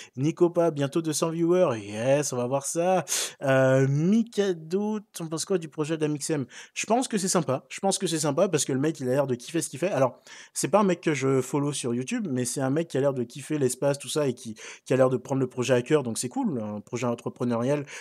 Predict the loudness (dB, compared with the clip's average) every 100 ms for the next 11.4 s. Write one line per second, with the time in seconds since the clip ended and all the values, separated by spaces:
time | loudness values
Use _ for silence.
0 | -10 -6 -4 -2 0 0 0 0 0 0
1 | 0 0 -2 -6 -4 -6 -6 -8 -6 -4
2 | -4 -4 -4 -4 -6 -8 -6 -4 -4 -8
3 | -20 -8 -4 -2 0 0 0 -2 -6 _
4 | -2 0 0 -2 0 4 4 4 0 -2
5 | 0 0 -2 -4 -4 -2 -2 -2 -2 0
6 | 0 -2 -10 -14 -6 0 0 0 -4 0
7 | 2 0 -6 -20 -6 0 0 4 6 6
8 | 6 4 2 2 2 2 2 2 -2 -2
9 | -2 -2 -4 -8 -20 -12 -4 0 0 2
10 | 0 0 -2 0 0 0 -2 -2 0 2
11 | 2 4 2 0